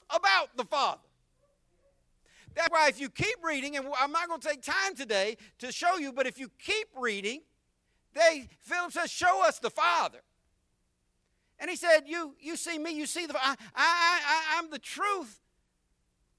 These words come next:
about who God is." And he says, "And I am the life." He's the way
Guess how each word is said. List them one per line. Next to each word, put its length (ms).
about 480
who 180
God 280
is." 360
And 80
he 60
says, 280
"And 160
I 120
am 100
the 80
life." 280
He's 200
the 100
way 420